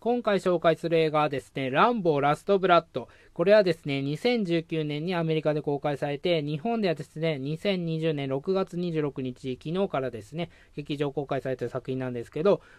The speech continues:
これはまあタイトルの通りね、あの、ランボーシリーズの五作目、まあ完結編、最終章と言われてるんですけど、まあ映画においてね、あの、最終章とか、まあ完結編っていうのはね、まあ信用できませんよということでね、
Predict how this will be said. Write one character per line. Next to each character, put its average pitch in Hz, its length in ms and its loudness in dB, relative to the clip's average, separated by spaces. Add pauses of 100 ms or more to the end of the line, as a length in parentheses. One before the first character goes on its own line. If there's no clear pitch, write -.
こ 208 100 -4
れ 240 80 4
は 254 60 2
ま 254 100 2
あ - 20 4
タ 190 160 0
イ 190 60 0
ト 202 100 6
ル 196 80 6
の 196 140 2
通 202 180 2
り 156 80 -2
ね、 143 260 -2
あ 127 120 -2
の、 123 340 -2
ラ 151 140 2
ン 175 80 -2
ボ 165 100 4
ー 156 60 -2
シ 160 100 -8
リ 151 160 -2
ー - 20 -8
ズ 117 100 -8
の 107 120 -6
五 113 140 -4
作 - 260 -2
目、 117 300 -6
ま 113 140 -12
あ - 40 -14
完 165 240 -4
結 156 380 -4
編、 131 360 -8
最 165 220 0
終 196 160 2
章 143 120 0
と - 80 -8
言 117 100 -4
わ 113 60 -8
れ 117 60 -10
て 117 100 -8
る 113 40 -10
ん 110 60 -12
で 107 40 -14
す 104 80 -20
け 127 80 -12
ど、 170 200 0 (280)
ま 127 120 -8
あ 131 80 -2
映 208 180 2
画 233 80 2
に 233 120 4
お 247 100 4
い - 20 -4
て 214 140 0
ね、 233 160 -4 (160)
あ 147 100 -4
の、 123 120 -6
最 151 200 -2
終 180 140 0
章 143 160 -2
と 113 80 -10
か、 113 180 -6
ま 110 120 -10
あ - 20 -16
完 135 180 -6
結 180 220 -4
編 214 100 0
っ - 20 -6
て 220 60 -4
い 214 40 0
う 196 40 -2
の 151 80 -4
は 120 80 -6
ね、 117 220 -8
ま 110 260 -12
あ 104 60 -12
信 143 180 -6
用 165 120 0
で 151 60 -4
き 185 100 -2
ま 185 100 -2
せ 226 80 -4
ん 208 60 -2
よ 151 100 -4
と - 80 -8
い 113 60 -6
う 104 40 -10
こ 120 80 -6
と 113 140 -8
で 104 100 -12
ね、 135 160 -10